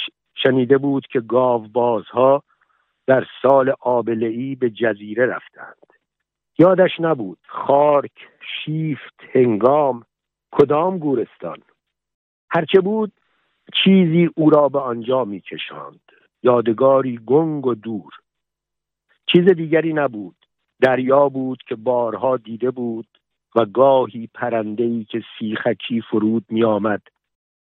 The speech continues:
سینه به آب می‌زد و بالا می‌گرفت. می‌رفت تا جای دیگر تند فرود بیاید و آنگاه همگی روی آب بنشینند.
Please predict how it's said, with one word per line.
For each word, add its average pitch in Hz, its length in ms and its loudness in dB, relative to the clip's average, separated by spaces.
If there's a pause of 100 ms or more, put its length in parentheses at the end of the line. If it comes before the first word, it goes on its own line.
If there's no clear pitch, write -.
(300)
سینه 123 260 6
به 117 80 0
آب 123 440 2
می‌زد 123 400 -6
و 113 300 -2
بالا 98 360 -4
می‌گرفت. - 640 -20 (1400)
می‌رفت 185 500 4 (200)
تا 135 180 0
جای 160 500 2
دیگر 139 380 -4 (180)
تند 160 400 0 (220)
فرود 135 380 0
بیاید 131 520 2 (420)
و 120 60 0
آنگاه 143 600 2
همگی 127 760 -8
روی 135 240 -4
آب 123 460 0
بنشینند. 101 800 -8